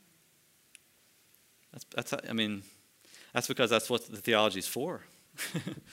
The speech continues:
The theology is for living, so that God can achieve the purposes of his glory in real life, in the world, in this world that he made. Wow. Now, uh, if you've ever, uh, wondered,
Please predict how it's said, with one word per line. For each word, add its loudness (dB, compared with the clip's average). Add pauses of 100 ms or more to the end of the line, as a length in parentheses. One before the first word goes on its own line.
(1000)
The -12
theology 6
is 0
for -4
living, 4 (1700)
so -6
that -2
God 4
can -4
achieve 0
the -6
purposes -4
of 2
his -2
glory -2
in -6
real -2
life, -8
in -8
the -10
world, -8
in -10
this -4
world -10 (220)
that -8
he -4
made. -8 (920)
Wow. -14 (1120)
Now, 0 (520)
uh, 4
if 4
you've 6
ever, 8
uh, 8
wondered, 2